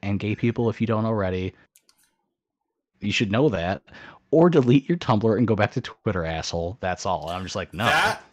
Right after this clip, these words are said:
Speaker 2: I think that is the most, like, that's the worst insult they levied against you, that you're a Twitter user who migrated over to Tumblr recently.
Speaker 1: Yeah.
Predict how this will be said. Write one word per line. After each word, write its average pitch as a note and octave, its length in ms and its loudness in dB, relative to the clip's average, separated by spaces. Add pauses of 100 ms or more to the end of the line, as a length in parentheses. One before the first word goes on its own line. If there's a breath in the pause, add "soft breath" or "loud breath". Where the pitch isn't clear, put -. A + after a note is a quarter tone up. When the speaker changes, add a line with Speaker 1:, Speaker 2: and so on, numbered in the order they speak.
(140)
Speaker 2:
I D#3 140 -2
think G#3+ 300 -8
that C3+ 260 -2
is A#2+ 140 -12
the A#2 100 -14
most, A2 380 -12
like, G2 260 -14
that's A#2 180 -16
the D#3 120 -12
worst G2+ 340 -16
insult G2 380 -12
they F#2 100 -16
levied F2+ 300 -18
against G#2+ 360 -16
you, A2 100 -14
that G2+ 140 -16
you're F#2 120 -20
a F#2+ 60 -20
Twitter G2 300 -18
user G2+ 320 -20
who F#2+ 100 -20
migrated F2 480 -20
over F2 200 -20
to E2+ 80 -20
Tumblr E2+ 440 -20
recently. E2 360 -10
Speaker 1:
Yeah. D#2+ 180 -8